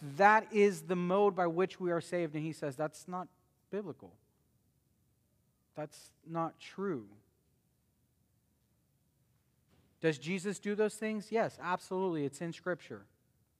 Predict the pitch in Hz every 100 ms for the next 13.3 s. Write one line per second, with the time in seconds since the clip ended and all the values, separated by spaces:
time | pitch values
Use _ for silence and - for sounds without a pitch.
0 | _ _ _ _ _ _ - 165 185 -
1 | 208 208 220 - 202 185 175 170 - 131
2 | 113 - _ 214 233 113 - _ _ _
3 | _ _ - 160 190 185 175 147 151 147
4 | 107 104 _ _ _ _ _ _ _ _
5 | _ _ _ _ _ _ _ _ _ _
6 | _ _ _ _ _ _ _ _ _ _
7 | _ _ _ _ _ _ _ _ _ _
8 | _ - 165 160 185 175 - 180 170 160
9 | 165 - 175 - 175 165 - - 202 208
10 | - - 202 190 175 - 190 175 156 -
11 | 156 135 - 151 135 139 - - - 190
12 | 208 202 - 175 190 180 165 - 156 151
13 | 131 104 101